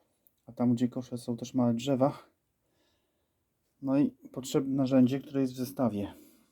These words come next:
Wkładamy tutaj i trzeba szukać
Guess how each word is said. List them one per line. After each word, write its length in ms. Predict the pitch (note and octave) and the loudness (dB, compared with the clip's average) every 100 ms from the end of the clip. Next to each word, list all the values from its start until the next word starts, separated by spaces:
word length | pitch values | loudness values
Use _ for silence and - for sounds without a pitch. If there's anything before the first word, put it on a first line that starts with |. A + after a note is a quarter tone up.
| _ _ _ _ _ _ _ _ _ _ _ _ _ - - - _ _ | _ _ _ _ _ _ _ _ _ _ _ _ _ -14 -12 -14 _ _
Wkładamy 600 | - C#3 C3 C3+ C3 B2 - - _ _ _ _ | -10 -4 -2 2 2 2 0 -6 _ _ _ _
tutaj 380 | - B2+ D#3+ G3+ - - _ _ _ _ - - _ _ _ _ - - _ _ _ C#3 | -12 -2 -2 -2 -10 -20 _ _ _ _ -20 -20 _ _ _ _ -20 -20 _ _ _ -16
i 40 | |
trzeba 280 | B2 C3+ B2+ | -6 -2 -2
szukać 480 | - C#3+ C#3+ C#3 | -2 -6 0 0